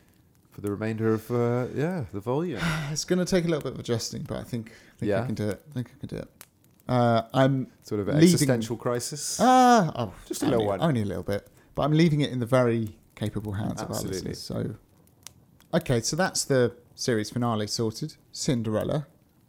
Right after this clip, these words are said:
Speaker 2: But as you say, that leaves six stories. So the remaining six stories, other than Cinderella, to hear in series five are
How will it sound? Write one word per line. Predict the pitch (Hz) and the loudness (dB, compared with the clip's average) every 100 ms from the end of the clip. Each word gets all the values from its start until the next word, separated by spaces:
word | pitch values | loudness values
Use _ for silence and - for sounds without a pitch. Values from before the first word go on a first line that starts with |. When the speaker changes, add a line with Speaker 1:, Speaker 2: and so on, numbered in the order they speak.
| _ _ _ _ _ | _ _ _ _ _
Speaker 2:
But | 123 | -6
as | 123 | -6
you | 127 | -4
say, | - 131 | -2 -2
that | 107 101 | -2 -4
leaves | 117 | -6
six | - 120 - - - - _ | -6 -6 -8 -10 -12 -14 _
stories. | - - 160 - - - - _ _ _ _ _ _ _ _ _ | -12 -6 -6 -6 -12 -14 -18 _ _ _ _ _ _ _ _ _
So | - 190 139 | -2 2 2
the | 120 | 0
remaining | 123 139 165 202 175 123 110 | -2 -2 0 0 0 -4 -6
six | - 139 135 - - - - | -2 -2 -2 -4 -10 -12 -14
stories, | - 127 101 107 110 - 139 | -4 -2 -2 -2 -4 -4 0
other | 160 151 | 0 2
than | 143 120 - | 0 0 -4
Cinderella, | - 127 113 104 87 113 - _ _ _ _ _ _ | -4 -2 -2 -4 -4 -4 -6 _ _ _ _ _ _
to | 131 | -2
hear | 113 107 101 101 - _ _ _ | 0 0 0 -6 -12 _ _ _
in | 117 113 110 107 107 104 104 | 2 4 4 2 0 -2 -6
series | - 117 107 107 | -6 -4 -2 -4
five | - 104 104 120 _ _ _ _ _ - | -4 -4 -6 -8 _ _ _ _ _ -10
are | 101 92 156 | -8 -4 -6